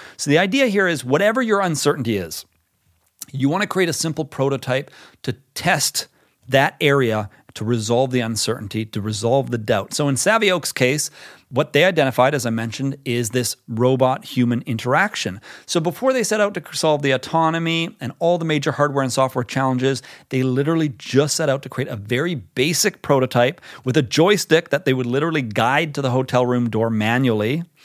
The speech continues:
Everything was manual. They'd ha-, put an iPad mini in to this prototype enclosure where it was the screen running something simple like a keynote presentation that could be tapped through as an interface.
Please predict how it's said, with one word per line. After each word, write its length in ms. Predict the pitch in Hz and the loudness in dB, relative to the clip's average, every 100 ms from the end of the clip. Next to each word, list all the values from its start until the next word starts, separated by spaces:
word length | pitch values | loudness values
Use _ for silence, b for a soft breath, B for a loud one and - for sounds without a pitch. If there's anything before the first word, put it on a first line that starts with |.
| B B - | B B -2
Everything 300 | 120 185 214 | -2 2 2
was 140 | 196 | 2
manual. 420 | 147 135 135 135 139 | 2 2 2 0 0
They'd 100 | 123 | 0
ha-, 140 | - - | -2 -4
put 100 | 139 | -4
an 80 | 131 | -2
iPad 360 | 139 151 147 135 | 0 0 2 2
mini 300 | 120 131 139 | 2 -2 -2
in 460 | - 131 135 135 B B _ - | -2 -2 -2 -4 B B _ -6
to 100 | 120 | -2
this 240 | 120 - - _ - | -2 -4 -10 _ 0
prototype 500 | 175 170 - 151 139 | 2 2 2 0 0
enclosure 640 | 123 135 131 123 131 127 B B | 0 2 2 2 2 0 B B
where 220 | - 117 127 | -2 -2 0
it 140 | 147 | -4
was 220 | 165 147 135 | 0 0 0
the 100 | 131 | -6
screen 520 | - 120 123 156 170 | -4 -2 0 -2 -4
running 260 | 123 127 131 | 0 0 0
something 300 | - 139 120 | -2 -4 -4
simple 320 | - 131 139 | -4 -4 -2
like 140 | 123 | -4
a 60 | 113 | -6
keynote 420 | - 143 143 135 | -6 -4 -2 -2
presentation 640 | - 127 123 107 127 - 135 | -2 -2 -2 -2 -4 -2 -4
that 100 | 110 | -4
could 80 | |
be 80 | 113 | -6
tapped 320 | 107 120 120 | -2 -2 -2
through 220 | - 120 117 | -2 -2 0
as 100 | 107 | -2
an 80 | |
interface. 500 | 131 135 139 160 151 | -6 -6 -2 -2 -2